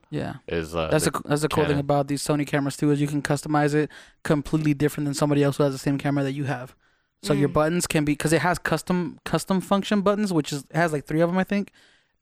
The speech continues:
Speaker 1: Three or four, and you can custom, customize each button to do something different. So, like, my camera's s-, set up to, for photo and video,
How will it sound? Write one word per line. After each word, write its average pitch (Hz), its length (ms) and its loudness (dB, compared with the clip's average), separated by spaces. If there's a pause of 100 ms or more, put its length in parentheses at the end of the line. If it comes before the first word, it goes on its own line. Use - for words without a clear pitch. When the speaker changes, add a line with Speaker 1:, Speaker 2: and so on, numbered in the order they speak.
(140)
Speaker 1:
Three 165 120 6
or 151 60 4
four, 175 400 2
and 151 180 -2
you 151 80 2
can 143 180 -4
custom, 160 580 0 (100)
customize 156 460 2
each 156 180 -2
button 151 200 2
to 151 60 2
do 147 140 -2
something 139 280 -2
different. 139 340 -6 (500)
So, 156 120 -2
like, 139 120 2
my 156 180 4
camera's 175 680 0
s-, - 80 -6
set 151 220 4
up 143 240 4
to, 139 160 2
for 135 240 0
photo 143 300 2
and 143 200 2
video, 127 440 -4